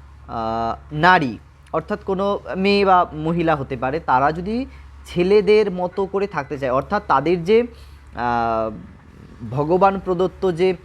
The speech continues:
আহ, লিঙ্গ, সেই লিঙ্গের বাইরে গিয়ে তাদের যে কাঙ্ক্ষিত লিঙ্গ অর্থাৎ তারা যেটা চায় হতে, ধরুন আপনি মেয়ে, আপনি ছেলে হতে চাইছেন, আপনার যে কাঙ্ক্ষিত লিঙ্গ,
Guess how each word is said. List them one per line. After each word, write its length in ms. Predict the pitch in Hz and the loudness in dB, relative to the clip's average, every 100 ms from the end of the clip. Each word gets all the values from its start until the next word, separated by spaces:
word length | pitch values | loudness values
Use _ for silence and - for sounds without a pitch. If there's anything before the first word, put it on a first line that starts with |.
| - - - - - | -20 -20 -20 -20 -16
আহ, 480 | 60 57 58 52 50 - - - - - - - - - - - | -12 -10 -10 -12 -16 -20 -20 -20 -20 -20 -20 -20 -20 -20 -20 0
লিঙ্গ, 420 | 175 214 185 123 92 - - | 4 4 4 -2 -4 -12 -20
সেই 340 | - - 190 220 | -12 0 0 2
লিঙ্গের 340 | 214 214 214 | -2 0 2
বাইরে 320 | 160 151 170 | 4 2 2
গিয়ে 180 | 185 202 | 0 -2
তাদের 260 | 202 180 185 | -2 -2 -2
যে 120 | 196 | -4
কাঙ্ক্ষিত 540 | 202 156 165 165 214 | -2 -2 -2 -4 -2
লিঙ্গ 340 | 208 156 123 120 | 0 0 -2 0
অর্থাৎ 320 | 127 - 190 - | -2 -2 -6 -2
তারা 200 | 143 165 | 0 0
যেটা 220 | 170 180 | -2 -4
চায় 380 | 180 165 147 143 | 0 2 2 0
হতে, 340 | 127 - 92 - - - - - - 131 | -4 -8 -14 -16 -20 -20 -20 -20 -18 -2
ধরুন 280 | 156 208 240 | 2 2 2
আপনি 340 | 156 175 226 | -2 -2 -4
মেয়ে, 340 | 196 196 269 | 0 2 0
আপনি 400 | - 151 180 320 349 | 0 -4 -4 -6 -8
ছেলে 240 | - 185 | -4 -2
হতে 240 | 180 175 180 | 0 -2 -2
চাইছেন, 320 | 165 127 147 | -2 -2 -4
আপনার 200 | 143 165 | -6 -4
যে 60 | 170 | -4
কাঙ্ক্ষিত 540 | - 151 156 185 170 | -2 -4 -4 -6 0
লিঙ্গ, 420 | 180 143 117 82 | 2 2 -2 -6